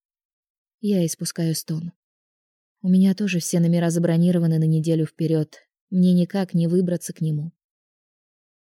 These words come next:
«Но я постараюсь поменяться на Санторини», обещает Руслан на прощание и целует меня долгим затяжным поцелуем,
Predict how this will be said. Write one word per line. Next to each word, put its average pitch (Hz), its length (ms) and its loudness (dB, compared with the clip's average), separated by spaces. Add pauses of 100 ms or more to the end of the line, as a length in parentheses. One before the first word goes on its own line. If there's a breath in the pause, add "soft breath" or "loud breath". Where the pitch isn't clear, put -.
(240)
«Но 143 140 -6
я 139 200 -4
постараюсь 147 500 -8
поменяться 147 460 -4
на 151 100 -4
Санторини», 160 640 -6 (800)
обещает 180 540 -2
Руслан 165 340 -2
на 160 80 -2
прощание 165 720 -2
и 180 120 -14
целует 185 420 -2
меня 180 260 0
долгим 175 440 -2
затяжным 170 520 -2
поцелуем, 170 640 -4